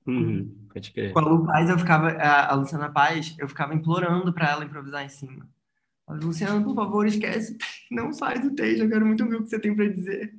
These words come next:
Speaker 2: <laughs> Faz você." Mas ela faz certinho.
Speaker 1: É, e em termos de referência, é, vocês, tipo, que referências vocês tinham em mente pra série quando vocês estavam pensando nela primeiro, assim, né, no começo, ali naquele,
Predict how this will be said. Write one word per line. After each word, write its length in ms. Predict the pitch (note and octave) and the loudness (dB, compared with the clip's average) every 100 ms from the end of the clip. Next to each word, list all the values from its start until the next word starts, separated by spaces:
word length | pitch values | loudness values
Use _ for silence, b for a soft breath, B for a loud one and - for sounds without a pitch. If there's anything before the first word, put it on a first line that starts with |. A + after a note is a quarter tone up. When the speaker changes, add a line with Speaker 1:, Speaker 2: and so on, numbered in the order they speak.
| - - | -20 -14
Speaker 2:
<laughs> 720 | - - A#3 B3 A#3 A3+ - | -10 -8 -6 -6 -6 -12 -8
Faz 240 | G3+ A3 | 0 4
você." 600 | A3+ A#3+ A#3 F#3+ F#3+ F#3+ D#3+ | 4 2 0 -4 -6 -6 0
Mas 140 | D#3 | 4
ela 200 | D3+ D#3+ | 6 6
faz 180 | D#3+ D#3+ | 6 6
certinho. 540 | E3 E3+ E3 - - - _ _ _ _ _ _ _ _ _ _ _ _ - A2 B B B _ - | 6 4 2 -4 -12 -16 _ _ _ _ _ _ _ _ _ _ _ _ -20 -20 B B B _ 0
Speaker 1:
É, 760 | B2 B2+ A#2 A2+ G#2+ G2+ G2 - D4 | 4 6 6 6 4 2 -2 0 4
e 160 | G#4 A#4 | 4 4
em 40 | |
termos 220 | G#4+ F#4 | 6 8
de 80 | C#4+ | 8
referência, 1200 | A#3+ A#3 - G3+ D#3+ C#3+ A#2+ G#2 - A2 G2 F#2+ - - | 8 8 8 8 10 8 6 2 -4 -6 -6 -8 -12 -2
é, 240 | A2+ A#2 | 0 2
vocês, 720 | A2+ C#3 - F#3+ F#3+ - - - - | 2 0 6 6 6 2 -4 -16 -8
tipo, 300 | - F3+ G3+ | -4 2 2
que 120 | G3 A#3 | 4 4
referências 600 | C#4 C4+ A3 A#3+ B3+ A#3+ | 4 6 6 6 4 0
vocês 480 | C4+ G#3 G#3 F3+ - | 0 2 2 2 0
tinham 300 | - F3 E3+ | 2 6 6
em 120 | D#3+ | 6
mente 640 | C#3+ C3 C3 B2+ - - G#2+ - | 6 6 6 4 -4 -6 -8 -2
pra 160 | B2 | 0
série 600 | A2 - C3+ C#3 C3 B2+ - | 0 0 4 6 6 4 0
quando 340 | C3 C#3 C3 | 2 2 2
vocês 440 | B2 B2 - A#2+ A#2+ | 0 -2 0 -2 0
estavam 280 | B2 A#2 | -2 -2
pensando 720 | A2 B2 A#2 - - B2 C3+ A#2+ | -2 -2 -2 -4 0 2 2 2
nela 220 | A2+ A2+ | 2 0
primeiro, 640 | A2 G#2+ G2 G2+ B2+ C3 | -2 -4 -2 2 4 4
assim, 400 | G#2 - G#2+ C3+ | 2 -2 -4 -2
né, 80 | B2 | -2
no 100 | A2+ | -2
começo, 480 | A2 G2+ G2+ A#2+ - | -4 -4 -2 -2 -4
ali 120 | G#2+ | -4
naquele, 420 | G#2 - G2+ G2 | -4 -6 -8 -8